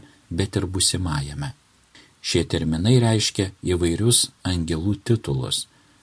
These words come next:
tačiau nepaisant to, Kristus yra pranašesnis už bet kurią būtybę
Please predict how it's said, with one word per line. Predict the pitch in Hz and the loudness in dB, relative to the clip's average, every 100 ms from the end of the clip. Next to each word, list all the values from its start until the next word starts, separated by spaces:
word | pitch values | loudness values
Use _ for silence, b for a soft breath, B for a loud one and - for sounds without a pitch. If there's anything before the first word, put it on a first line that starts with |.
| - | -10
tačiau | 69 - 80 | -8 -6 -4
nepaisant | 76 71 78 73 - 73 69 - | -2 -4 -4 0 0 0 -4 0
to, | 120 139 B B B _ | 0 0 B B B _
Kristus | 87 101 131 - 104 - | 0 2 2 2 -2 -2
yra | 92 | -2
pranašesnis | 87 80 80 71 67 113 127 - 104 98 - | -4 -4 -2 -4 -2 0 2 0 -2 -4 -6
už | - 135 117 | -2 -2 0
bet | 95 - | -4 -4
kurią | 85 85 78 | -4 -2 -2
būtybę | 80 71 85 80 71 | -4 -4 -4 -2 -4